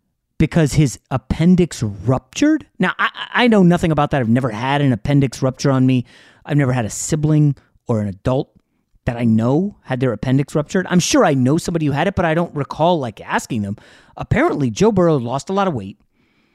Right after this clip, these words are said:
He's definitely not playing in the preseason. He hasn't practiced once since July, since he had the surgery. So it's going on four weeks, no practice for Burrow. Is he gonna be ready for week one?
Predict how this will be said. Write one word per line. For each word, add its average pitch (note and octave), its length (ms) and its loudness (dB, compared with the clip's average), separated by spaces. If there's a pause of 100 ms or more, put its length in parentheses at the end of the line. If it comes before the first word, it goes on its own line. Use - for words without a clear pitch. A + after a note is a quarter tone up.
(100)
He's D3+ 160 -4
definitely G3 300 2
not F#3 160 0
playing D#3+ 160 2
in C#3 60 2
the B2 60 0
preseason. F#2 520 -6 (480)
He - 220 0
hasn't G3+ 540 -2
practiced - 580 -4
once A#2+ 720 -4
since - 480 -4 (140)
July, E3 1120 -6
since E3 180 -12
he E3+ 80 -6
had E3+ 80 0
the C#3 80 -8
surgery. E3 380 -6
So D#3+ 280 0 (540)
it's - 80 -20
going A3 220 0
on E3 160 2
four - 680 -2
weeks, F#3+ 380 0
no C#3+ 220 2
practice E3+ 420 -2
for - 100 -8
Burrow. C3+ 360 -2 (360)
Is D3 180 -2
he C#4 100 2
gonna F#4 120 0
be B3 120 2
ready E3 200 0
for F#3 140 -6
week F3+ 180 -2
one? F#3+ 240 0